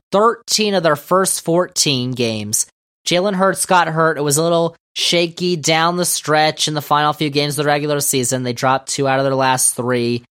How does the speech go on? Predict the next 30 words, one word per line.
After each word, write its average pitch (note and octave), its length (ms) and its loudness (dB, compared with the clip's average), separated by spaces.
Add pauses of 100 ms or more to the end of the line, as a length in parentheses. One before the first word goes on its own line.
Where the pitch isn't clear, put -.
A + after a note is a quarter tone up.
(200)
but D3+ 320 2 (260)
they C#3+ 120 0
still D#3+ 440 0
end F3 180 0
up C#3+ 280 2 (520)
with C#3 320 -4
the C3+ 280 -2 (220)
number D3+ 380 -2
one C#3 320 -2
overall C3 420 0
seed. A#2+ 280 -2
So - 120 -6
they F3+ 140 2
get B3 80 2
a F#3 60 4
bye E3+ 260 4
week B2 260 0
from C3+ 160 -4
the B2 80 -4
wild D3 360 0
card B2 200 -2
round. A2 280 -6
So C#3 160 -4
they F3+ 260 0
have F3+ 180 0
only F#3 220 -2
played E3 540 0 (560)
one C3+ 580 0 (200)
playoff C#3 580 0
game. A2+ 420 -4